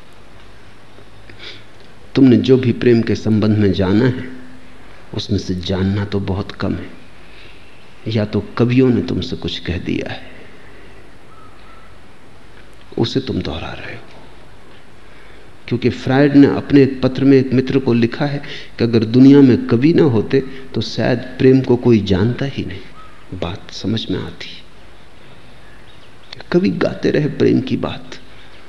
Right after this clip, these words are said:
हालांकि कवियों को भी कोई प्रेम बहुत पता होता है, ऐसा नहीं। अक्सर तो बात उल्टी है, जिनके जीवन में प्रेम नहीं होता वो प्रेम की कविता करके अपने मन को बहलाते।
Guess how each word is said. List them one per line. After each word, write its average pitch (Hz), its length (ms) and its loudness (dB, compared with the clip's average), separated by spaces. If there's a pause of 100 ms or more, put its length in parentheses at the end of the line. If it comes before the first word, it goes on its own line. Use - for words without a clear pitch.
(320)
हालांकि 160 400 4
कवियों 123 400 2
को 131 120 2
भी 127 120 0
कोई 120 160 0
प्रेम 110 340 2
बहुत 104 320 -2
पता 90 180 -2
होता 98 320 -2
है, 65 140 -4
ऐसा 101 200 -4
नहीं। 127 220 -4 (320)
अक्सर - 300 -2
तो 123 140 -2
बात 127 240 2
उल्टी 139 280 4
है, - 300 -4 (520)
जिनके 147 360 8
जीवन 156 340 8
में 127 220 8
प्रेम 151 200 6
नहीं 127 160 8
होता 107 260 2
वो 131 140 2
प्रेम 120 320 4
की 117 140 -2
कविता 104 400 -2
करके 101 360 -4
अपने 110 240 -2
मन 101 260 0
को 104 160 -2
बहलाते। 85 520 -8